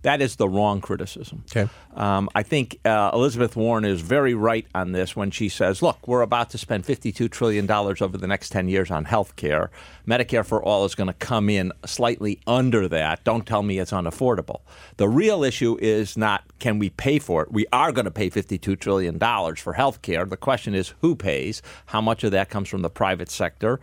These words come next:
Speaker 1: employers, employees, and how much of that comes from the federal, state governments.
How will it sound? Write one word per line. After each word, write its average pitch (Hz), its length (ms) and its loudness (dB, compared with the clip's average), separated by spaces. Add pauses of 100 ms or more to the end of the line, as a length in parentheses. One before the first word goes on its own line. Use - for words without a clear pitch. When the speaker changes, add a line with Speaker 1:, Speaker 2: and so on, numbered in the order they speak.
(220)
Speaker 1:
employers, 92 520 0
employees, 87 680 -2 (220)
and 92 100 -6
how 113 160 0
much 104 220 -2
of 101 80 -6
that 90 180 -4
comes 90 220 -6
from 92 320 -4 (160)
the 90 80 -8
federal, 90 600 0
state - 380 -4
governments. 104 540 -2